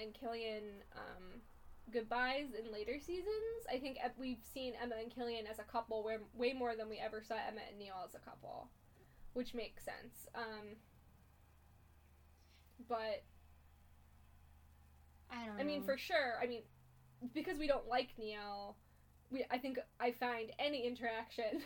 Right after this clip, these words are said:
Speaker 1: <laughs> between Emma and Killian far more weighty and interesting
Speaker 2: But
Speaker 1: than any goodbye or scene <laughs> between Emma and
Speaker 2: But I'm
Speaker 1: Neil.
Speaker 2: not super like that. I mean, like, when I watch things,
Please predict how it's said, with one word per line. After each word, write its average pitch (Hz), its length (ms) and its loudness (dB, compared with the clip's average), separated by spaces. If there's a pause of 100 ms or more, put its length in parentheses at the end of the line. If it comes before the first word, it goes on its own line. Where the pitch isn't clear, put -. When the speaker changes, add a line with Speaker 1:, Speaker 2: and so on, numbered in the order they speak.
Speaker 1:
<laughs> - 140 -16
between 269 480 -2
Emma 254 320 4
and 247 100 -4
Killian 214 600 -2 (960)
far 262 200 8
more 233 260 2
weighty 214 520 0
and 214 100 -4
interesting 220 920 -4 (300)
Speaker 2:
But 269 220 0
Speaker 1:
than 226 440 2
any 247 340 2
goodbye 214 720 2
or 214 160 0
scene 240 440 -2
<laughs> - 20 -4
between 294 460 0
Emma 240 320 0 (260)
and 254 100 -4 (200)
Speaker 2:
But 554 100 6
I'm 605 80 10
Speaker 1:
Neil. 622 80 6 (100)
Speaker 2:
not - 140 4
super 370 520 2
like 294 240 2 (100)
that. 208 140 2 (100)
I 285 40 -8
mean, 320 160 -2
like, 302 340 -4 (280)
when 285 120 -6
I 330 220 4
watch 262 300 2
things, 247 460 -4